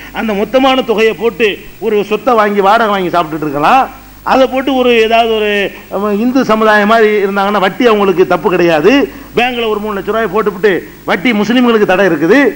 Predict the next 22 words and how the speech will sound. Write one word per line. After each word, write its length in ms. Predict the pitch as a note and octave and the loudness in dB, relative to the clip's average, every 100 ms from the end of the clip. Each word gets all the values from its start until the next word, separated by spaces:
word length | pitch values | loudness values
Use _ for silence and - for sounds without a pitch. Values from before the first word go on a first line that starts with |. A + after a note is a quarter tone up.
| - - | -2 -2
வட்டி 180 | G#3 C4 | 0 0
வாங்கி 180 | A3+ A3 | -2 -4
அவங்க 140 | G#3 F#3+ | -8 -6
சாப்பிட்டு 240 | F3+ F3+ F3+ | -6 -4 -6
கொண்டிருக்கலாம். 580 | E3+ D#3 C3 E3 C#4 A#3+ - - - D#3 | -6 -8 -4 -2 -2 -2 -12 -20 -14 -6
இது 100 | A#3 D4 | -2 0
மாதிரியான 480 | D4 D#4 D4 C4+ B3+ A#3 - F3+ | 0 -2 -2 -2 -2 -6 -10 -6
ஜீவனாம்சம் 640 | A3+ G#3+ G3+ F#3 A#3 B3 A#3 - | -4 -2 -2 -2 -2 -2 -4 -4
சிறந்ததுன்னு 540 | G#3 C4+ C4 A#3+ B3+ | 0 2 2 2 0
நாங்க 140 | G#3 F#3 F3 | 0 0 0
சொல்றோம். 300 | F3+ E3 - - - - - | 0 0 -4 -12 -20 -14 -4
இது 100 | A#3+ A3 | -2 0
சிறந்தது 400 | A3+ C4 C#4 C#4 A#3+ G#3 | 0 0 2 0 -2 -2
இல்லைன்னு 440 | C4 C4 C#4+ D#4 B3+ | 0 2 2 0 -2
நிரூபிச்சா 480 | G3+ D4+ D4+ - D#4 D4+ F3 - - - - | -2 0 -2 -2 -2 -2 -4 -12 -20 -12 -8
விட்டுருவோம். 400 | C#4+ C#4 C#4 - - - - - - - - - | -2 0 0 -2 -12 -20 -20 -20 -20 -20 -20 -4
சிறந்ததுன்னு 540 | G#3+ C4 D4 D4 D#4 D4+ | 0 0 0 0 0 0
நம்ம 140 | C#4 | 0
நிரூபிக்க 280 | B3+ C#4+ B3+ A#3+ | -2 -2 -2 -2
நாங்க 160 | B3 A#3+ | -2 -2
ரெடியா, 180 | A#3 A#3+ G#3+ | -2 -2 -2
நாங்க 140 | A3 | -4